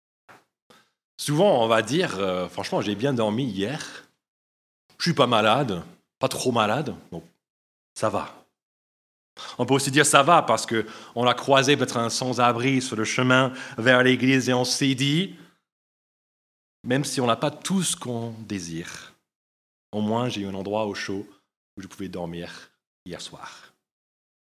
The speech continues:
Ou peut-être que ça va bien aujourd'hui parce qu'on vient de passer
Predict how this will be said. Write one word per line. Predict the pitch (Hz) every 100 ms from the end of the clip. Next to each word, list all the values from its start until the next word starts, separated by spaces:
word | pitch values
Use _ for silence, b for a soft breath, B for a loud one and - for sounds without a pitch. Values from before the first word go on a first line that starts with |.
| _ _ B -
Ou | 139
peut-être | 208
que | 214
ça | 160 147
va | 143
bien | 147 190
aujourd'hui | 139 135 165 214 B B -
parce | 165
qu'on | 147
vient | 147
de | 214
passer | - 156 - 180 196